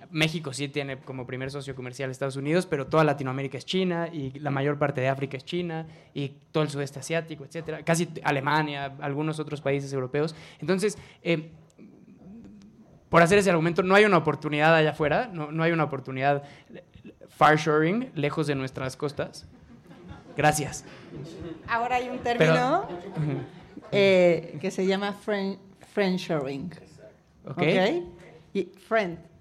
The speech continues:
Speaker 2: de
Speaker 1: Bro-,
Speaker 2: amigos.
Speaker 1: brothershoring para,
Speaker 2: ¿No?
Speaker 1: para
Speaker 2: Como
Speaker 1: ustedes.
Speaker 2: ne-, nearshoring, friendshoring. Y nosotros caemos en e-, en ese punto. Entonces, ¿para, para qué desperdiciar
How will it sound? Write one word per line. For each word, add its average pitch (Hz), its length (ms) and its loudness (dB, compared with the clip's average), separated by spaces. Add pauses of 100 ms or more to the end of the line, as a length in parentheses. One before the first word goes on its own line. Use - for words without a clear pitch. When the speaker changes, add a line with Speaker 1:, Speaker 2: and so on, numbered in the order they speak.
(160)
Speaker 2:
de 190 120 -2
Speaker 1:
Bro-, 160 80 6
Speaker 2:
amigos. 180 400 -2
Speaker 1:
brothershoring 156 760 4 (140)
para, 127 500 -2 (600)
Speaker 2:
¿No? 220 160 2
Speaker 1:
para - 40 2
Speaker 2:
Como 277 160 6
Speaker 1:
ustedes. 302 380 6
Speaker 2:
ne-, 285 80 2
nearshoring, 294 840 6
friendshoring. 233 880 -2 (340)
Y 226 100 0
nosotros 240 440 0
caemos 214 800 0 (400)
en 208 160 2
e-, 208 180 0
en 202 160 -4
ese 208 220 -6
punto. 196 360 -6
Entonces, 185 400 -6 (800)
¿para, 170 320 -2 (1300)
para 190 180 -2
qué 208 140 -4
desperdiciar 185 920 -2